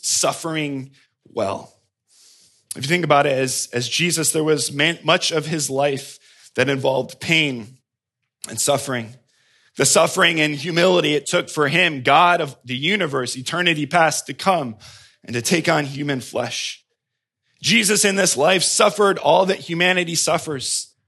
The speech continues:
He got sick. As you can see, I'm not all the way there today. He got sick. He didn't feel good. He lost friends that he loved.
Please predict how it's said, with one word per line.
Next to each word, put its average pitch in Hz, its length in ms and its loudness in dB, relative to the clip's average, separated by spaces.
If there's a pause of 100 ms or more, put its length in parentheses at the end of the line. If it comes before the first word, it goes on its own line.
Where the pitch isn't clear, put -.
(140)
He 175 140 -2
got 202 280 4
sick. - 360 2
As 123 160 -6
you 143 60 -10
can 151 120 -4
see, 165 200 -2
I'm 156 120 -2
not 156 220 -2
all 147 160 0
the 151 80 -2
way 151 120 2
there 147 200 0
today. 165 280 0
He 185 140 -4
got 202 220 4
sick. - 480 -2 (1000)
He 147 140 -2
didn't 190 180 0
feel 208 260 0
good. 135 240 -2 (1200)
He 175 160 -2
lost 165 380 2
friends 170 400 -4
that 151 340 -2
he 160 200 -8
loved. 151 560 -4